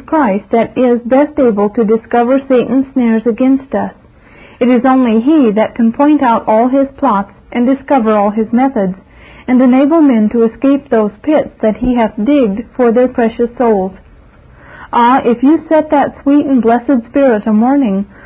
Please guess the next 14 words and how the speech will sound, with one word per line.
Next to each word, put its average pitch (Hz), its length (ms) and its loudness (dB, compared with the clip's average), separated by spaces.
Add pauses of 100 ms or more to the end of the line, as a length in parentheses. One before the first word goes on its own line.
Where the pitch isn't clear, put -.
(140)
who 311 140 2
alone 269 840 0
can 233 280 0
secure 294 400 0
you 233 340 2
from 220 280 0
Satan's 262 460 -2
depths? 262 360 -2 (560)
By 233 200 2
whom 277 400 2
will 277 140 2
you 277 160 4
be 233 280 0
secured? 233 580 -2